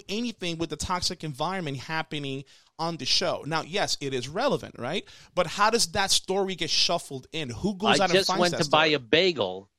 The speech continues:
Speaker 2: and your employee, Larry, has long,
Speaker 1: <laughs>
Speaker 2: long nostril hair.
Speaker 1: Mm-hmm.
Speaker 2: You need to fire him. Of course that's gonna be news.
Speaker 1: Yeah.
Speaker 2: Of course that's gonna be, I, I don't know.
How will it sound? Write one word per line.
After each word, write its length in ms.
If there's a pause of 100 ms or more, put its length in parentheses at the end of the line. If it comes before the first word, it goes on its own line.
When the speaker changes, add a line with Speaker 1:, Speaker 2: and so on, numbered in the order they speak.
(340)
Speaker 2:
and 240
your 380
employee, 800
Larry, 640 (460)
has 240
long, 800 (280)
Speaker 1:
<laughs> 280
Speaker 2:
long 920 (100)
nostril 680
hair. 360
Speaker 1:
Mm-hmm. 340
Speaker 2:
You 180
need 260
to 120
fire 460
him. 360 (300)
Of 120
course 260
that's 220
gonna 160
be 120
news. 460 (460)
Speaker 1:
Yeah. 140
Speaker 2:
Of 60
course 200
that's 200
gonna 160
be, 140
I, 340
I 120
don't 160
know. 160